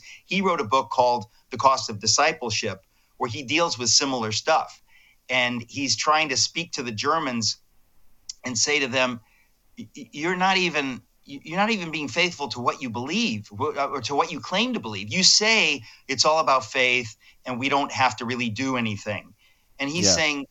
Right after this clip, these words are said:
Speaker 1: "Not according to Scripture. Scripture says faith without works is dead." So if you don't put your faith into action, you actually have no faith. So you,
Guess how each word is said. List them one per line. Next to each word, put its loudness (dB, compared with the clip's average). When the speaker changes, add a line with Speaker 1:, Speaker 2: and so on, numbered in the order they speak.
Speaker 1:
"Not 2
according -2
to -4
Scripture. -4
Scripture -2
says 2
faith -2
without 0
works 0
is -6
dead." 0
So 0
if -6
you 2
don't -2
put -6
your -2
faith -2
into -4
action, -2
you 2
actually 2
have 2
no -2
faith. -8
So 2
you, -6